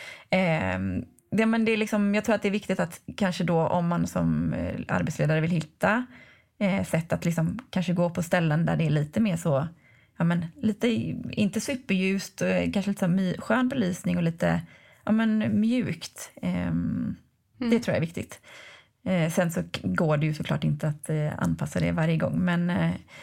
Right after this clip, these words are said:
Speaker 1: jag tror mycket, ehm, är också att man kanske innan, säg att man har julfest, eh, vi ska gå iväg på julfest klockan fyra, att man kanske slutar jobba då klockan tre, så att man har typ en timma på sig eller en halvtimme att bara göra det man vill.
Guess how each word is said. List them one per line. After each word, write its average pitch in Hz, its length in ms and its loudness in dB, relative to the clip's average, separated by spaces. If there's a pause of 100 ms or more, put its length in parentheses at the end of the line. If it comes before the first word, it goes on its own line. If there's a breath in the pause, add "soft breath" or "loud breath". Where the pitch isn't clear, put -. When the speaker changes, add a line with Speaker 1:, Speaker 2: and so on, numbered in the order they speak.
(140 loud breath)
Speaker 1:
jag 180 100 -2
tror 190 120 2
mycket, 190 640 0
ehm, 160 540 0 (680)
är 170 180 2
också - 180 -2
att 165 60 -2
man 165 140 2
kanske 170 480 -2 (540)
innan, 196 640 2 (240)
säg 185 120 0
att 170 80 -2
man 175 120 2
har 175 100 2
julfest, 165 640 -2
eh, 151 140 0 (220)
vi 170 160 -2
ska 185 100 0
gå 175 160 0
iväg 160 160 0
på 160 60 -2
julfest - 280 -2
klockan 156 220 -4
fyra, - 300 -2 (580 loud breath)
att - 460 -4
man 196 140 2
kanske 170 200 -2
slutar 165 460 0
jobba 190 280 0
då 170 100 0
klockan 160 320 0
tre, 196 300 0
så 196 80 -4
att 190 100 -4
man 165 100 2
har 160 140 2
typ - 200 -10
en 156 120 0
timma 165 300 0
på 202 180 -2
sig 160 200 0
eller 170 140 2
en 165 100 2
halvtimme 160 360 0
att 147 160 -2
bara 139 280 0 (680)
göra 165 340 2
det 160 100 0
man 156 180 2
vill. 156 320 0